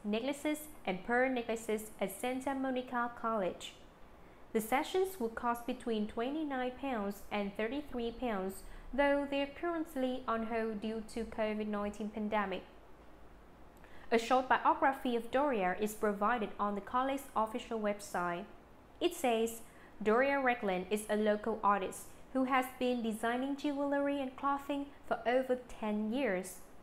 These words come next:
She has participated in some of the finest art shows in the country and has received awards for her designs. She loves teaching and believes in wearing handmade jewelry." Doria was working as a makeup artist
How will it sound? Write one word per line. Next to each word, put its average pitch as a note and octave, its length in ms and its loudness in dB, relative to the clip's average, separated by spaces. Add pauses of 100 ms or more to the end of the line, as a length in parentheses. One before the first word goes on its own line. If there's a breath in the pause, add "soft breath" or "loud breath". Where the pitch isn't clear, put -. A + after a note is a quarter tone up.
(400 loud breath)
She D#4 160 4
has D#4+ 140 4 (120)
participated C4+ 720 2
in A3 180 -2
some C#4 240 -2
of C4+ 80 -4
the B3 60 -2
finest C4 540 -2
art A#3+ 260 4
shows G#3+ 460 0
in A3 80 -2
the A3 60 -2
country A3 580 -2 (240 loud breath)
and A3 100 0
has A#3 240 -2
received A#3+ 400 -4
awards A#3 480 2
for G3+ 140 0
her G3+ 100 2
designs. F#3+ 840 -4 (600 loud breath)
She C#4+ 240 2
loves C#4+ 220 2 (100)
teaching A#3 580 2
and G3+ 160 0
believes G#3+ 420 2
in A3+ 180 0
wearing C4+ 420 2
handmade G#3 440 0
jewelry." F#3 640 -2 (680 loud breath)
Doria B3+ 520 6
was A3 220 0
working A3 380 2
as G#3+ 200 0
a A3+ 40 2
makeup G#3+ 520 2
artist G#3+ 420 4